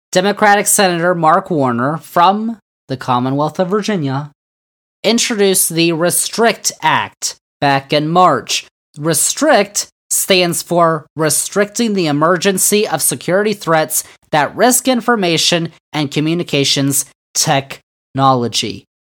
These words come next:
That was introduced back in early March, so it's been over a month since that's been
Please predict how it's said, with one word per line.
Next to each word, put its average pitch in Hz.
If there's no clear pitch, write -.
That 180
was 196
introduced 180
back 151
in 143
early 151
March, 135
so 139
it's 135
been 147
over 170
a 127
month 120
since 156
that's 139
been 127